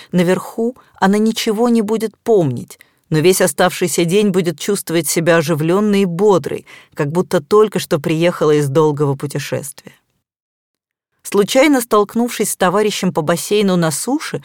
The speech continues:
вы, вероятно, неловко покраснеете, как будто встретили его впервые, хотя, может быть, привыкли видеть этого человека мокрым и практически голым каждый день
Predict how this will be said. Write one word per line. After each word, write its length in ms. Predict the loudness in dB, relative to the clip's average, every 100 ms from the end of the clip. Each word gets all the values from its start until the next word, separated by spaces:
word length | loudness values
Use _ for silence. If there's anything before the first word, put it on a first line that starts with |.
| -12 -12
вы, 240 | -4 0 2
вероятно, 580 | 2 2 2 0 0
неловко 480 | 0 2 0 0 -2
покраснеете, 1040 | -4 0 2 0 0 0 2 0 -2 -10 -14 -20 -20 -6
как 200 | -4 -2
будто 280 | -2 -2
встретили 520 | -4 -2 -2 -2 0 2
его 200 | 2 0
впервые, 720 | -2 -2 0 0 -2 -2 -4 _ -20 _
хотя, 300 | -6 0 2
может 320 | 4 2 2
быть, 180 | -2 -4
привыкли 580 | -2 -2 2 0 2 0
видеть 340 | 0 0 -2
этого 360 | -2 -2 -2 -4
человека 540 | -2 0 2 0 0
мокрым 580 | 0 2 2 0 -2 -6 -6 -10
и 100 | -8
практически 640 | -2 -4 -4 -6 -6 -4 -4
голым 520 | -2 4 4 4 0
каждый 440 | 0 -2 -2 -4
день 340 | -2 -2 -2